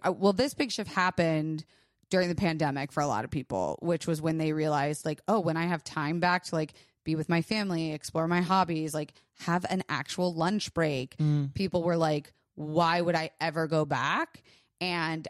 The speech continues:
Speaker 1: I came from a job, best job I ever had in my life, craziest job I ever had in my life, where my entire identity and social life
Speaker 2: Was
Speaker 1: was
Speaker 2: tied
Speaker 1: tied into
Speaker 2: into
Speaker 1: my
Speaker 2: it.
Speaker 1: job.
Speaker 2: Yeah.
Speaker 1: So I fully, fully understand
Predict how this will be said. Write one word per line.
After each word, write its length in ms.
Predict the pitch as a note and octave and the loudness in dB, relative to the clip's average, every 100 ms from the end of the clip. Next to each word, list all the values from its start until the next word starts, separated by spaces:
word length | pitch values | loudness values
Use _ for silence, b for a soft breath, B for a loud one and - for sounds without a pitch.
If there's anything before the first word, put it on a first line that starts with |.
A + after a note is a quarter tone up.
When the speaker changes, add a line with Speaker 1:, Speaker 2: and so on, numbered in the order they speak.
| _ | _
Speaker 1:
I 400 | E3 F3+ F#3+ G3 | 0 2 0 -2
came 380 | - G3+ F3+ E3+ | -6 -4 -2 -2
from 480 | - F3+ E3+ E3 D#3+ | -2 0 2 0 -2
a 60 | - | -6
job, 540 | D3+ D#3+ D3+ C#3+ D3+ D#3 - | -2 0 2 2 0 -6 -16
best 300 | F3 G3 A#3 | -2 0 2
job 140 | B3 A#3 | 4 4
I 100 | A3+ | 4
ever 100 | A3 | 4
had 120 | G#3+ | 4
in 40 | |
my 140 | G#3 G3+ | 2 2
life, 200 | G3+ F#3+ - | 2 -2 -12
craziest 360 | - E3+ D3+ C#3+ | -2 0 0 0
job 140 | C#3 | 0
I 60 | C3 | 0
ever 120 | B2+ | 0
had 80 | C3+ | 0
in 60 | C3 | 0
my 120 | A#2+ | -2
life, 280 | A2 A#2+ - | -2 -4 -4
where 340 | D3 C#3+ C3 | -2 -2 -2
my 160 | - D#3+ | -4 -6
entire 600 | D3+ - - F3 F3 - | -6 -8 -2 2 2 2
identity 600 | D#3+ D#3 D#3 D#3 D#3+ D#3+ - | -2 -2 -2 -2 -2 -6 -6
and 160 | D3+ | -8
social 360 | D3 D3+ D#3 E3 | -6 -4 -4 -2
life 260 | D#3+ D3 F#3 | -2 -2 0
Speaker 2:
Was 120 | D#3+ | -2
Speaker 1:
was 80 | D#3+ | 2
Speaker 2:
tied 260 | D#3+ D3 D3 | 4 6 4
Speaker 1:
tied 20 | |
into 260 | C#3 C#3+ D#3+ | 2 0 0
Speaker 2:
into 20 | B2+ | 2
Speaker 1:
my 40 | C3 | 2
Speaker 2:
it. 80 | |
Speaker 1:
job. 460 | A#2+ C3+ C#3+ F#3+ G#3 | 2 2 4 2 2
Speaker 2:
Yeah. 240 | C3 G#2 C3+ - | 0 -2 -2 -8
Speaker 1:
So 180 | - G3 | 0 2
I 100 | F3+ | 2
fully, 720 | - - - G#3+ G#3+ G#3 A3 | -4 -16 -2 2 4 4 0
fully 580 | - - F#3 F3+ F#3 F#3 | -4 -2 2 4 2 0
understand 1160 | - F3 E3+ D#3+ - - D#3+ E3 F3+ G3 A3+ A3+ | -2 -2 -2 -4 -6 -4 -2 0 0 2 0 -2